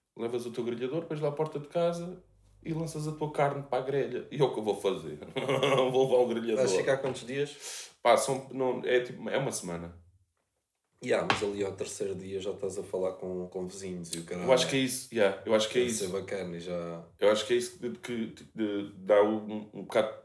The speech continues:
Speaker 1: o sentido de comunidade, estás a ver? O, a
Speaker 2: Uhum.
Speaker 1: cena, estás num parque de campismo, toda a gente se conhece.
Speaker 2: Mas é um bungalô que não é bem um bungalô? Como é que
Speaker 1: Pá, chamar aquilo um bungalô, mas aquilo é tipo um anexo, não é nada de especial.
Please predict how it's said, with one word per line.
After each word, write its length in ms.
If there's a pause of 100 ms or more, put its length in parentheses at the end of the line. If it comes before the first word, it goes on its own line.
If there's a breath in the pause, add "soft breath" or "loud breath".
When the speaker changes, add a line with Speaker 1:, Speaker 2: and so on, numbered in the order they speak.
(260)
Speaker 1:
o 180
sentido 440
de 100
comunidade, 520
estás 200
a 20
ver? 220
O, 580
a 100
Speaker 2:
Uhum. 60
Speaker 1:
cena, 240
estás 240
num 80
parque 220
de 60
campismo, 280
toda 200
a 20
gente 200
se 120
conhece. 400 (240)
Speaker 2:
Mas 140
é 40
um 100
bungalô 380
que 80
não 80
é 60
bem 120
um 80
bungalô? 560
Como 120
é 60
que 100 (120)
Speaker 1:
Pá, 140
chamar 280
aquilo 200
um 80
bungalô, 320
mas 160
aquilo 220
é 60
tipo 220
um 40
anexo, 560
não 180
é 320
nada 240
de 80
especial. 640